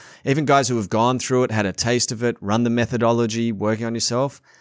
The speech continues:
but look what happens when there's no group accountability. Look what happens when it's just you doing the work on yourself, right?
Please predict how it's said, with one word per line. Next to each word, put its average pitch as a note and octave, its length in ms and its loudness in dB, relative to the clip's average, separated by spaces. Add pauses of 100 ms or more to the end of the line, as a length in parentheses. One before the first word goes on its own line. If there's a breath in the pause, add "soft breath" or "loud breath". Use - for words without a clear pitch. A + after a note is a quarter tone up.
(300 soft breath)
but A2 120 -2
look A#2+ 160 2
what A2+ 100 2
happens G#2+ 320 0
when G#2+ 100 0
there's G2+ 220 2
no G2+ 260 0
group G2 320 -6
accountability. F#2+ 880 -8
Look A2 200 -4
what A#2+ 100 2
happens A2 420 -2
when G#2 140 -2
it's G2 160 -4
just G2+ 300 -4
you A2+ 500 2
doing G#2 320 -2
the G2 80 0
work G2 400 -4
on F#2+ 100 -12
yourself, F#2 580 -10 (640 soft breath)
right? G2+ 320 -4